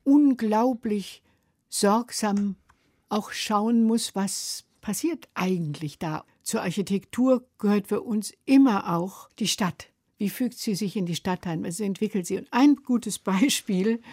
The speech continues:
auch wenn das jetzt keine Berliner Sendung ist, kann man auch einmal von Berlin sagen, weil ein großes Gewicht hat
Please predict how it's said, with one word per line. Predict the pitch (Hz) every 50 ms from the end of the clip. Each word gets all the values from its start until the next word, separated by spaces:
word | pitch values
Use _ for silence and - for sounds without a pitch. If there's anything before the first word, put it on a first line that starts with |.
| - - - - - - _
auch | - 190 - -
wenn | 196 185
das | 190 175
jetzt | - 196 170 -
keine | - 196 180 180
Berliner | 170 180 165 165 233 285 294 269 202 170
Sendung | 147 165 175 165 165 165 170 175 180 190 226
ist, | 240 233 226 254 285 277 - -
kann | - 220 202
man | 202 196 - -
auch | 208 208 -
einmal | - - 208 214 233 240 233 233 220
von | - 240 233 226
Berlin | 220 226 214 208 226 240 247 233 226
sagen, | 190 - 147 143 156 160 170 - 226 240 277 403 - _ _ - - - - - - - - _ -
weil | 190 196 202 202 208 202 202 196 _ _ _ _ _ _ _
ein | - 208 196 196 208 - -
großes | - 214 190 226 247 277 311 320 311 - - 294 247 - -
Gewicht | - 233 185 175 175 170 190 180 - - - - - - - - _ _ _ _ _ _ _ -
hat | - 180 196 226 247 - - - -